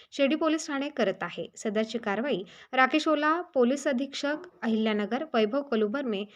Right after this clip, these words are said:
अपर पोलीस अधीक्षक श्रीरामपूर, शिरीष वमने, उपविभागीय पोलीस शिर्डी उपविभाग यांच्या सूचना व मार्गदर्शनाखाली स्थानिक गुन्हे शाखेचे पोलीस अधिकारी व अंमलदार तसेच शिर्डी पोलीस स्टेशनचे पोलीस अधिकारी व अंमलदार यांनी केलेली आहे.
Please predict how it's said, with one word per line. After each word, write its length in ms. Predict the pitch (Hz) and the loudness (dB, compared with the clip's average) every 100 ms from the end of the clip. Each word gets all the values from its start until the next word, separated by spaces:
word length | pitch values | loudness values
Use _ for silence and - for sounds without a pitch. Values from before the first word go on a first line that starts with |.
| - - - | -20 -12 -2
अपर 260 | 269 320 | 0 0
पोलीस 320 | 330 320 311 311 | 0 0 0 0
अधीक्षक 480 | 269 294 294 285 | 0 -4 -4 -4
श्रीरामपूर, 540 | - 220 214 208 226 269 | -2 0 0 2 0 0
शिरीष 340 | - 294 285 277 | 2 2 2 2
वमने, 340 | 269 294 185 - | 4 4 0 -4
उपविभागीय 520 | 240 240 330 330 330 339 | -4 2 2 4 2 2
पोलीस 440 | 302 254 269 - | 2 2 2 0
शिर्डी 380 | 262 226 247 330 - _ - | 0 2 0 -2 -10 _ -8
उपविभाग 640 | 233 262 262 233 247 262 214 | 2 4 4 4 2 0 0
यांच्या 440 | 240 226 226 254 | 2 4 2 -2
सूचना 500 | 254 240 233 294 208 | -2 -4 -2 0 0
व 120 | 170 220 | 2 2
मार्गदर्शनाखाली 920 | 240 240 262 294 - 285 285 285 311 | 2 0 0 -2 -2 -6 -4 -2 -2
स्थानिक 360 | 294 226 226 | 0 0 0
गुन्हे 180 | 233 233 | 2 0
शाखेचे 400 | 233 214 220 233 | 0 -4 -6 -6
पोलीस 360 | 226 190 190 202 | -4 -2 -2 -6
अधिकारी 420 | 180 180 196 226 | -8 -6 -4 -2
व 80 | 285 | -2
अंमलदार 520 | 220 202 262 240 175 - | -2 -2 -2 -4 -6 -6
तसेच 280 | 226 269 269 - - _ | -4 -4 -4 -12 -20 _
शिर्डी 220 | 302 285 339 | 0 2 2
पोलीस 300 | 339 320 311 | 2 0 -2
स्टेशनचे 440 | 302 302 285 302 | -6 -4 -4 -4
पोलीस 380 | 302 240 240 233 | 2 4 4 0
अधिकारी 420 | 214 226 214 220 | -2 -2 0 0
व 60 | 262 | 0
अंमलदार 480 | 202 190 180 214 | 0 -4 -4 -4
यांनी 320 | 269 190 185 240 | -2 -4 -4 -4
केलेली 420 | 214 175 170 165 | -2 -2 -4 -6
आहे. 300 | 156 - | -8 -12